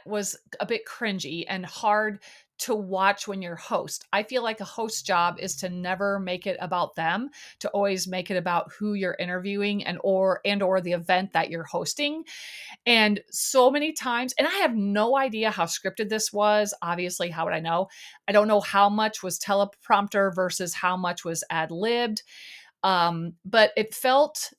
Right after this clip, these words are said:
like not that much was teleprompted, um, because she brought herself into it so much, and it just felt cringy. Uh, for instance, like, it very much started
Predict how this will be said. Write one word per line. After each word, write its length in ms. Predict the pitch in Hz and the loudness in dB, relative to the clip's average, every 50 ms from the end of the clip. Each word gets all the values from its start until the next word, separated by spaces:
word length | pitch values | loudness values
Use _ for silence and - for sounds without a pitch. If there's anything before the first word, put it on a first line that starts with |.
| _ | _
like 500 | 208 202 208 202 196 202 202 202 - - - 214 190 - | -6 0 2 4 4 2 2 0 -6 -12 -12 -12 -12 -6
not 340 | - 202 190 185 170 196 208 | -4 -2 -2 0 0 0 2
that 200 | - 247 233 - | 2 2 2 2
much 360 | 240 254 247 262 254 - - | 0 -2 -2 -2 -2 -6 -4
was 560 | 254 254 262 254 254 247 240 233 - - - _ _ _ _ _ - | 0 0 2 2 2 0 0 -2 -2 -2 -4 _ _ _ _ _ -12
teleprompted, 880 | - - 269 254 262 262 - - 262 240 240 247 - 294 294 302 262 262 - _ _ _ _ _ _ _ _ _ _ _ _ _ _ _ _ _ _ _ - | -4 0 0 0 0 -2 0 0 0 0 0 -2 -4 -4 -4 -4 -6 -8 -12 _ _ _ _ _ _ _ _ _ _ _ _ _ _ _ _ _ _ _ 0
um, 440 | 208 208 190 185 190 190 190 185 - _ - 202 | 2 4 4 4 2 0 -4 -8 -10 _ -8 -8
because 320 | 247 220 - 233 262 254 | -6 -6 -4 -2 -2 0
she 160 | - 302 269 | 0 0 -2
brought 420 | 226 208 214 214 240 277 311 294 - | -2 0 -2 0 0 0 0 -2 -2
herself 800 | - 330 311 311 320 294 - - - 233 226 240 254 - - - | -2 0 0 0 0 -2 0 2 2 4 4 2 0 -2 -6 -6
into 460 | - 240 240 240 - - 277 247 277 254 | -6 -4 -4 -4 -6 -6 -6 -2 0 0
it 160 | 240 240 - | 0 0 -2
so 300 | - - - 220 214 220 | -4 -2 0 0 2 2
much, 540 | 214 240 196 196 - - - - - - - - - - - - - - - - _ - | 2 2 2 2 0 0 -2 -2 -2 -4 -6 -14 -20 -20 -20 -20 -20 -20 -20 -12 _ 2
and 380 | 254 254 254 247 240 247 233 - _ _ _ _ _ _ _ _ | 4 4 4 4 2 0 -4 -8 _ _ _ _ _ _ _ _
it 180 | - 294 - - | -8 -8 -6 -4
just 560 | - - 311 294 311 302 294 - - - - | -4 0 0 0 0 0 -2 -6 -8 -10 -16
felt 640 | - - - - - 269 262 254 247 233 233 - - - | -18 -20 -20 -4 0 2 4 4 4 2 0 -6 -16 -8
cringy. 460 | - 240 220 202 170 156 - - - - - - - - - _ _ _ _ _ _ _ _ - | -6 -4 -4 -4 -4 -8 -12 -16 -18 -20 -20 -20 -20 -20 -20 _ _ _ _ _ _ _ _ 2
Uh, 300 | 214 202 190 180 170 170 | 4 4 4 4 2 0
for 160 | - - 254 | 2 2 2
instance, 380 | 247 233 233 220 208 202 - | 2 2 0 -2 -2 0 0
like, 200 | 208 196 185 - - | 0 -2 -2 -2 -6
it 140 | - 196 202 | -8 -8 -4
very 260 | 202 247 247 254 277 269 | -2 0 2 2 2 0
much 220 | 254 254 254 247 | -2 -4 -4 -2
started 760 | - - - - 220 208 208 208 202 202 190 190 190 185 - | -4 -4 -2 2 4 4 4 4 4 2 2 2 0 -2 -8